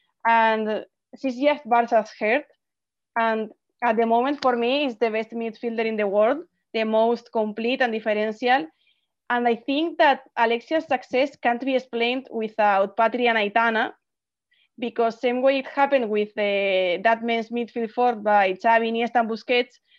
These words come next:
it's something that reminds me of it, because Alexia creates, Patri holds, and Aitana does magic. The three of them are the top midfield right now, eh, and Alexia is a player that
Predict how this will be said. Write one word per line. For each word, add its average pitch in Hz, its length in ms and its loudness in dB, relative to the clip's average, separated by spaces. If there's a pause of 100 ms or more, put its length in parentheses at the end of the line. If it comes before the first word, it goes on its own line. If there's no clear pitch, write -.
(200)
it's 262 180 -4
something 269 440 0
that 226 240 4
reminds 220 320 -2
me 254 160 0
of 208 120 0
it, 202 200 -2 (360)
because 220 300 0
Alexia 233 340 0
creates, 269 560 2
Patri 240 380 0
holds, 277 460 2
and 226 120 -4
Aitana 226 540 -2 (200)
does 220 160 -6
magic. 165 360 -6 (720)
The 240 140 2
three 247 180 2
of 254 160 2
them 247 600 2
are 240 160 2
the 233 120 2
top 240 460 2
midfield 233 380 -4
right 226 220 0
now, 247 300 0 (640)
eh, 220 460 2
and 214 180 -2
Alexia 262 800 0 (340)
is 247 120 -6
a 277 80 0
player 262 440 -2
that 208 260 0